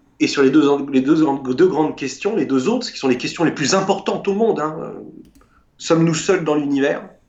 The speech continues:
Et la deuxième, qu'y a-t-il après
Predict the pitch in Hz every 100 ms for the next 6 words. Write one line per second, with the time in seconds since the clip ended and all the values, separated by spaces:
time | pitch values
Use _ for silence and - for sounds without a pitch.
0 | _ _ _ _ _ 131 127 127 151 143
1 | 139 139 175 190 190 _ _ _ _ _
2 | _ _ _ _ _ _ _ _ - 175
3 | 151 - - 196 160 131 - - 160 160
4 | -